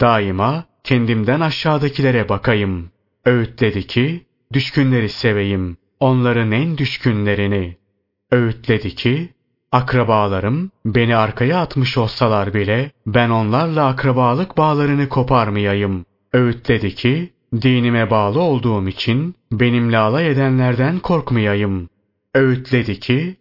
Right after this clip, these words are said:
acı bile olsa doğru konuşayım, doğruyu söyleyeyim. Öğütledi ki,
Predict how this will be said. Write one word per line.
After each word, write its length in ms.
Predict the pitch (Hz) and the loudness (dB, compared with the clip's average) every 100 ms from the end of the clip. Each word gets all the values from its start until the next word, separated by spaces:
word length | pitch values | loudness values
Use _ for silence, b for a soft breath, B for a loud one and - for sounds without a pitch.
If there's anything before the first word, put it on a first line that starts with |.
| _ _ 131 | _ _ 0
acı 320 | 131 185 151 | 0 0 0
bile 220 | 127 110 | 0 0
olsa 540 | 98 - - 123 151 - _ - 127 | -2 -4 -2 -2 -2 -10 _ -6 0
doğru 340 | 127 120 117 | 2 0 -2
konuşayım, 840 | 120 98 - - 101 104 151 185 - _ 120 | -2 -4 -4 -2 0 0 -2 -6 -12 _ 0
doğruyu 400 | 139 139 127 165 | 2 2 0 -2
söyleyeyim. 960 | - 165 123 107 101 95 98 92 87 - _ _ _ _ - | -2 0 0 0 -2 0 -2 -4 -6 -14 _ _ _ _ 0
Öğütledi 640 | 123 120 120 117 110 95 | 0 0 -2 -2 -2 -4
ki, 400 | - 120 151 160 | -2 -2 -2 -6